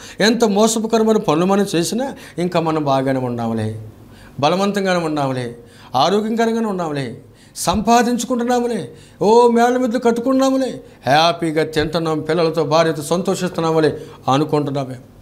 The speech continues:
నీలాంటి వాడు కాదని దేవుని వాక్యం సెలవిస్తూ ఉంది. ఏమండి? ఇట్టి పనులు నువ్వు చేసినను నేను మౌననై ఉంటిని,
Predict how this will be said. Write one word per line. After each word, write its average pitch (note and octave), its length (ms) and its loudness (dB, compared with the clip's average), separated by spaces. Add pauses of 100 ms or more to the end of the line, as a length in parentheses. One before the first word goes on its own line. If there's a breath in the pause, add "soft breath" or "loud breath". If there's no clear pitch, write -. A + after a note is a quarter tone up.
(520 loud breath)
నీలాంటి E3+ 540 4
వాడు F#3 240 4
కాదని F3+ 420 0
దేవుని F#3+ 280 2
వాక్యం G3+ 340 0
సెలవిస్తూ A3+ 480 -2
ఉంది. G#3+ 240 -10 (600 soft breath)
ఏమండి? G3 220 6
ఇట్టి G3+ 320 0
పనులు G#3 260 2
నువ్వు B3+ 200 4 (100)
చేసినను A3+ 460 2 (420 loud breath)
నేను G#3 340 4
మౌననై A3 600 4
ఉంటిని, D4 380 2